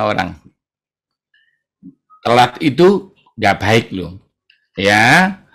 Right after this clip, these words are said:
akan saya bahas dengan C yang kelima. Apa itu, Pak? Jamnya teratur.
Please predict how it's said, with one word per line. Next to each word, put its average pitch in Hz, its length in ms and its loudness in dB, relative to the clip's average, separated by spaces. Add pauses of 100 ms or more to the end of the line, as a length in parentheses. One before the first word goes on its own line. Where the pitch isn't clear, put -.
(160)
akan 143 320 2
saya 139 160 4
bahas 139 480 2
dengan 123 240 2
C 190 240 4
yang 180 160 4
kelima. 165 640 2 (400)
Apa 185 280 4
itu, 170 120 0
Pak? 139 560 4 (1400)
Jamnya 139 480 6
teratur. 123 640 2